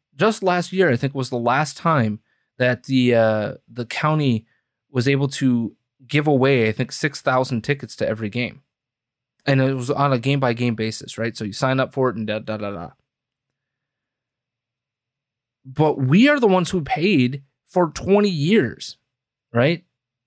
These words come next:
For all of those things. So congratulations to, to the state of Florida for realizing that you're just throwing money away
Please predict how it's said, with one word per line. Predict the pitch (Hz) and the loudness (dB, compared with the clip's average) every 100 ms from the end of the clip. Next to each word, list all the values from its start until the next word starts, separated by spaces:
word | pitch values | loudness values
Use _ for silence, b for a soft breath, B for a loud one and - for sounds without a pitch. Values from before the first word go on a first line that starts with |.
| _ _ _ _ | _ _ _ _
For | - 143 | -2 2
all | 123 113 | 2 2
of | 110 | -2
those | 98 | -8
things. | - 82 - _ _ _ _ - | -8 -12 -18 _ _ _ _ -4
So | - 196 | 0 2
congratulations | 196 165 185 269 285 311 233 180 180 185 170 - - | 0 0 0 0 0 0 2 2 0 -6 -6 -10 -8
to, | - 180 175 160 - _ _ _ _ _ _ _ _ _ _ _ _ _ _ _ | 0 4 4 2 -2 _ _ _ _ _ _ _ _ _ _ _ _ _ _ _
to | 175 | 0
the | 147 | 2
state | 131 202 | 2 2
of | 180 | 2
Florida | 196 220 143 | 2 2 2
for | 127 151 | 2 2
realizing | 165 202 151 147 147 | 4 4 2 0 -4
that | 139 | -4
you're | 131 | -6
just | 123 165 170 - | -2 -2 -2 -4
throwing | 139 147 156 135 | 0 2 4 4
money | 123 139 127 | 2 2 0
away | 101 107 131 113 98 | -4 -2 0 0 -4